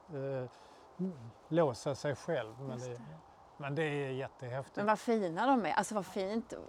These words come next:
Speaker 2: Vilket
Speaker 1: jä-,
Speaker 2: mönster det blir på
Speaker 1: det är
Speaker 2: håll också.
Speaker 1: liksom,
Speaker 2: Både med den här
Speaker 1: men,
Speaker 2: klacken och det.
Speaker 1: mm.
Speaker 2: Otroligt fina.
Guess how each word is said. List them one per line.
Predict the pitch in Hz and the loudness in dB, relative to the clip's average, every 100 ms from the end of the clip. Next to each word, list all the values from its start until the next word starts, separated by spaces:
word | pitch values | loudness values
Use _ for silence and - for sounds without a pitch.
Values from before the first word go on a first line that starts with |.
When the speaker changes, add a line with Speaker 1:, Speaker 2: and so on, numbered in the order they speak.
| 233 | 4
Speaker 2:
Vilket | 226 226 | 6 6
Speaker 1:
jä-, | 220 | 6
Speaker 2:
mönster | 208 277 269 - | 8 8 6 4
det | 220 | 0
blir | 190 | 0
på | 196 | 0
Speaker 1:
det | 170 165 | 4 6
är | |
Speaker 2:
håll | 254 302 | 6 6
också. | 208 | 4
Speaker 1:
liksom, | 147 - 147 151 | 2 2 4 6
Speaker 2:
Både | - - | 6 6
med | 131 | 6
den | 127 | 4
här | 123 | 4
Speaker 1:
men, | 123 127 | 2 2
Speaker 2:
klacken | 127 120 - - 240 | 2 0 -6 -4 -2
och | 262 | -2
det. | 196 147 - - - | -2 -6 -10 -20 -8
Speaker 1:
mm. | 175 165 135 180 | -4 -4 -4 0
Speaker 2:
Otroligt | 254 415 349 - | 2 4 2 2
fina. | - - 185 | 0 0 -4